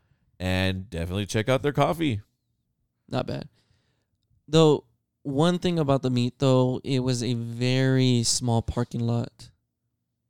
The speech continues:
Speaker 2: Like, nobody was able to fit, and it didn't help that was, that the businesses around the, the shop that was ho-, uh, doing a collab to host it were also open at the same time.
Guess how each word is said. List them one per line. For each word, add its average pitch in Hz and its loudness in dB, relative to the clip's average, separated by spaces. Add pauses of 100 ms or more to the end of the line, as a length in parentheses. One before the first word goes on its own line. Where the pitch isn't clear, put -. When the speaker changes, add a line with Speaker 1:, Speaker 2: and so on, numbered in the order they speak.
(840)
Speaker 2:
Like, 123 -2
nobody 131 2
was 127 2
able 120 2
to 117 0
fit, 135 -2
and 127 0
it 120 -2
didn't 127 0
help 208 -2
that 123 0
was, 120 -2
that 120 -2 (500)
the 131 -4
businesses 123 2
around 117 2
the, 120 0
the 120 -4
shop 123 -2
that 127 0
was 120 -2
ho-, 120 -4
uh, 117 -2 (180)
doing 131 0
a 120 0
collab 123 -2
to 127 -6
host 131 -4
it 190 0 (600)
were 127 0
also 123 4
open 123 0
at 113 -2
the - -10
same 120 -4
time. 127 -8